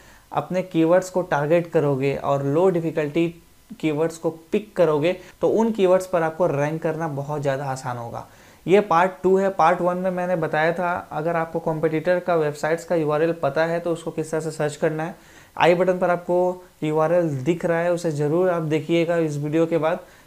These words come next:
इस पार्ट टू में मैं आपको बताऊंगा किस तरह से आपको कॉम्पिटिटर पता करना है, प्लस उसके बाद उसके जो, अ, कीवर्ड्स है जिस पर वो रैंक कर रहा है, वो आपको पता करना है। अब हम यहाँ पर यूज़ करेंगे कंटेंट एक्सप्लोरर को। इससे पहले हमने कीवर्ड एक्सप्लोरर को यूज़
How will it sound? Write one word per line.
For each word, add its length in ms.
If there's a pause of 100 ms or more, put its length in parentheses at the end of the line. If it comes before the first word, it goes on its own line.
इस 140
पार्ट 260 (100)
टू 100
में 100
मैं 120
आपको 240
बताऊंगा 400
किस 220
तरह 160
से 100
आपको 400 (200)
कॉम्पिटिटर 520
पता 240
करना 280
है, 80
प्लस 680 (440)
उसके 260
बाद 300 (100)
उसके 400
जो, 300
अ, 80 (640)
कीवर्ड्स 840
है 80
जिस 160
पर 140
वो 140
रैंक 320
कर 120
रहा 120
है, 60
वो 360
आपको 380
पता 260
करना 300
है। 100 (340)
अब 160
हम 180
यहाँ 200
पर 160
यूज़ 280
करेंगे 320
कंटेंट 400
एक्सप्लोरर 520
को। 220 (160)
इससे 200
पहले 260
हमने 360
कीवर्ड 340
एक्सप्लोरर 420
को 140
यूज़ 260